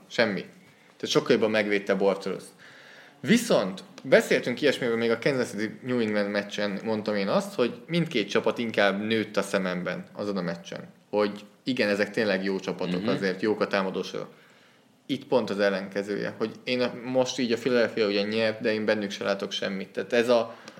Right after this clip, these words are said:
Speaker 1: nagyon sok a sérült, nagyon sok helyen. Tehát itt a támadó falban, akik játszottak, ahogy és akik játszottak
Speaker 2: Hát
Speaker 1: a
Speaker 2: Vaitai
Speaker 1: végén.
Speaker 2: az megint megmutatta, hogy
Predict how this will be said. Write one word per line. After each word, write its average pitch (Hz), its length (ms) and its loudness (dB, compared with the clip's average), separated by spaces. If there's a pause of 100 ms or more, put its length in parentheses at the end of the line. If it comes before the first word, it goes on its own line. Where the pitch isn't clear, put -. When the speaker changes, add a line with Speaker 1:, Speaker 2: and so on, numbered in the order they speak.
(500)
Speaker 1:
nagyon 127 340 6
sok 113 200 -2
a 110 40 0
sérült, 92 560 0
nagyon 113 380 4
sok 98 280 -2
helyen. 95 400 0
Tehát 95 160 -8
itt 107 200 -6
a - 80 -14
támadó 120 480 4
falban, 107 560 2
akik 120 400 -2
játszottak, 113 600 0
ahogy 113 300 2
és - 320 -8
akik 113 320 -6
játszottak 107 440 0
Speaker 2:
Hát - 0 -
Speaker 1:
a 98 160 10
Speaker 2:
Vaitai 104 280 6
Speaker 1:
végén. 104 100 4
Speaker 2:
az 101 280 0
megint 101 320 4
megmutatta, 87 500 0
hogy 82 320 -2